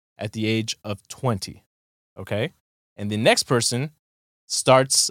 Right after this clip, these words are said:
at the age of thirty, but they decide to invest two hundred fifty dollars a month.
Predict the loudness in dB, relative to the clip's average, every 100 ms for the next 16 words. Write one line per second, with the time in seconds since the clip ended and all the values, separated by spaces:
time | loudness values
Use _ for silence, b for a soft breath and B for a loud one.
0 | -2 -2 0 2 2 2 -2 2 4 6
1 | 6 2 -2 _ _ _ _ -6 0 4
2 | 6 6 2 -4 -2 4 6 6 4 4
3 | 6 6 4 -4 _ _ _ -4 0 2
4 | 2 2 0 0 4 4 4 0 -6 -8